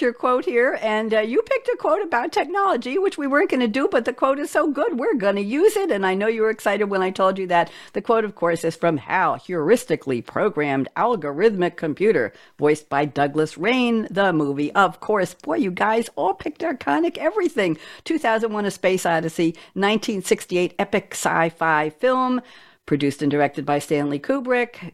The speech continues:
screenplay by him, and the sci-fi author was in, uh, helped to write it, was inspired by Arthur C Clarke.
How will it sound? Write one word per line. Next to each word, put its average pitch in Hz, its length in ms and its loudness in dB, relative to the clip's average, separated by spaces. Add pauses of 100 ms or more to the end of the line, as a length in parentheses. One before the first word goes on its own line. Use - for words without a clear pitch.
(100)
screenplay 254 640 -4
by 233 180 2
him, 226 340 -2
and 170 480 0
the 165 200 2
sci-fi 147 840 0
author 165 720 0
was 143 220 -6
in, 135 200 -8
uh, 135 200 -2
helped 208 320 2
to 165 80 0
write 190 260 0
it, 170 140 0
was 147 100 -2
inspired 147 380 0
by 143 60 -2
Arthur 143 360 0
C 147 180 -4
Clarke. 160 380 -2